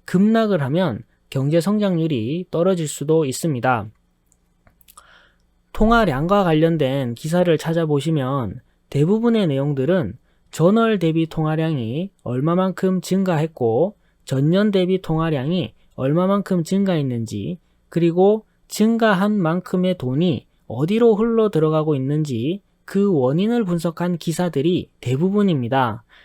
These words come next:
이러한 기사들을 잘 읽어보시면 돈의 흐름을 파악을 하는데 중요한 단서를 찾는 데 도움을 받을 수가 있습니다. 자, 오늘은 광의 통화인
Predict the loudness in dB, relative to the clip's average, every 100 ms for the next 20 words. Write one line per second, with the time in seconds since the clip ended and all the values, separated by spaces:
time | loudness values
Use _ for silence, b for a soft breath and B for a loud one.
0 | b b _ 2 4 6 4 0 -2 0
1 | 0 2 2 2 2 2 -2 -4 -2 0
2 | 2 2 2 0 0 -2 -2 -2 -4 -8
3 | _ -2 0 2 0 -2 -2 0 -2 -4
4 | -4 -4 -2 -4 -4 -4 0 0 0 b
5 | b b -10 -2 2 2 2 0 -2 -6
6 | -8 -4 0 2 2 0 -2 -4 -2 -2
7 | -2 -2 -4 _ _ _ 0 2 2 2
8 | 0 -2 -6 -6 -4 -4 -4 -8 -4 -4
9 | -2 -2 -2 -10 _ _ _ b b b
10 | b b _ -6 0 2 2 0 2 4
11 | 4 4 2 0 -6 -14 -6 -2 0 0
12 | -2 -2 -2 -2 -2 -4 -6